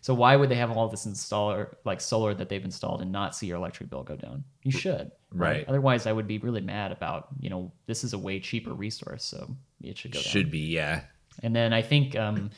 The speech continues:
Speaker 1: you know, programs that just basically make the return on your investment something that you just can't avoid making. So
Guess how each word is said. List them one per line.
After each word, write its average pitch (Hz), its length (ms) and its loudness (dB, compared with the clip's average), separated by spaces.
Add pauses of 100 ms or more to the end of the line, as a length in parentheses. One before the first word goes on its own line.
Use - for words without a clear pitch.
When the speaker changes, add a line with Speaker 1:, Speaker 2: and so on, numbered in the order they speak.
(360)
Speaker 1:
you 127 80 4
know, 117 80 4
programs 120 680 6
that 104 460 0
just - 240 -2
basically 131 460 4
make 104 480 -2
the 107 100 0
return 113 480 0
on 107 120 0
your 101 140 -2
investment 98 580 -2
something 117 340 -2
that 90 140 -6
you 98 500 -6
just - 380 -4 (320)
can't 104 480 -4 (100)
avoid 101 540 -4 (120)
making. - 460 -6 (360)
So 104 520 0